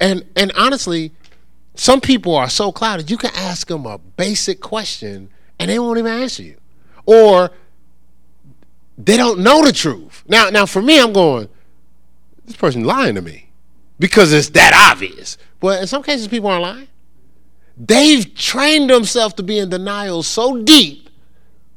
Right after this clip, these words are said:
they can't even, they're numb to the, to the reality. Like, reality is not even a consideration. Do you know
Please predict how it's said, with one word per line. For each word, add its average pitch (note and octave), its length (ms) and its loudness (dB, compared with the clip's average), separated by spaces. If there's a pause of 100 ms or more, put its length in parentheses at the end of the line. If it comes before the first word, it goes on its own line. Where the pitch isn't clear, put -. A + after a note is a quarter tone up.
(340)
they G#3+ 140 2
can't G3 320 -4
even, D3 200 -4
they're G3 160 4
numb C4 600 4
to G#3 120 -2
the, G#3 80 -2
to F#3+ 220 -4
the F#3 100 -2
reality. B3+ 560 -4 (1040)
Like, A3 140 4
reality C#4+ 460 8
is A#3+ 140 6
not A#3 200 6
even A#3+ 240 4
a A3+ 80 4
consideration. A#3+ 720 0 (220)
Do A3+ 80 -2
you C4+ 80 2
know B3+ 240 2